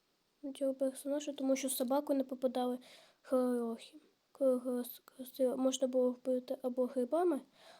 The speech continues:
або там, або там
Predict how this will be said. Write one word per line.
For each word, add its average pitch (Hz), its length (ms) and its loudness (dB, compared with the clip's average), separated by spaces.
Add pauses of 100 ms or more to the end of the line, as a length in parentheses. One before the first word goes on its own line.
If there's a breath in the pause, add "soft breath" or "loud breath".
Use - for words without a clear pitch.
(140)
або 277 540 0
там, 262 460 -6 (1160 soft breath)
або 277 120 2
там 269 240 0